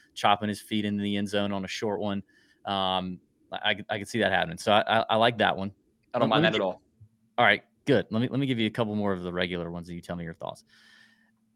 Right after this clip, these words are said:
Speaker 1: Eh, this is just, you know, it's five to one. Okay. A,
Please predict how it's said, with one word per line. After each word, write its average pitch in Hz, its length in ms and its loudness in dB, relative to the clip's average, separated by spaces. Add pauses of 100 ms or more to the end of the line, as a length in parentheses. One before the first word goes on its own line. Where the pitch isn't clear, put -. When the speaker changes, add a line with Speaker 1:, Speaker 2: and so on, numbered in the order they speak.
Speaker 1:
Eh, - 140 -10
this 190 240 2
is 151 80 2
just, 113 440 0
you 120 100 -2
know, 87 100 -2 (240)
it's 131 180 -10
five 135 360 6
to 113 100 -2
one. 87 260 -8 (380)
Okay. 104 400 2 (920)
A, 117 360 4